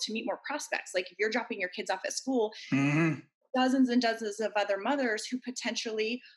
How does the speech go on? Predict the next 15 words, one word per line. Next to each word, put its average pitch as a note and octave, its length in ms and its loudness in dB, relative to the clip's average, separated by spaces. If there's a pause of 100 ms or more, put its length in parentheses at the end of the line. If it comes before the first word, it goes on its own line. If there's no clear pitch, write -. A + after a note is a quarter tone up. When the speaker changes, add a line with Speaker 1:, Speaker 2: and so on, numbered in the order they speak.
(140)
Speaker 1:
are G3+ 340 2 (220)
contacts G#3 640 -4
or G3 120 -8
people G3+ 260 -8
you F#3+ 160 -8
can G#3 140 -16
sell G#4 320 -4
to. - 180 -6 (300)
So A3+ 420 0
I B3+ 160 0
think A3+ 280 -4 (120)
take D4+ 380 -4
your G#3 420 -2
perceived B3+ 560 -2
disadvantage F#3+ 920 -6